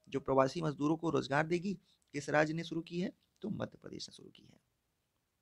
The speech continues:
मध्य प्रदेश ने दिव्यांग आंगनवाड़ी कार्यकर्ताओं को कोरोना योद्धा का दर्जा देने की घोषणा की है।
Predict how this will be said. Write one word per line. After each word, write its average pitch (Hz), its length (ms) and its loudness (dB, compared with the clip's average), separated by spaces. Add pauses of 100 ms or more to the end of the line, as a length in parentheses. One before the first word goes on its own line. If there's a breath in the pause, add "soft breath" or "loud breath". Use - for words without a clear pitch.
(960 soft breath)
मध्य 190 260 2
प्रदेश 170 340 2
ने 196 80 -2
दिव्यांग 151 520 4 (120)
आंगनवाड़ी 151 480 4
कार्यकर्ताओं 143 600 2
को 143 140 -6
कोरोना 143 360 0
योद्धा 147 320 2
का 160 220 -6 (160)
दर्जा 127 300 -2 (320)
देने 123 200 2
की 120 140 -4
घोषणा - 340 -8
की - 140 -20 (120)
है। - 140 -20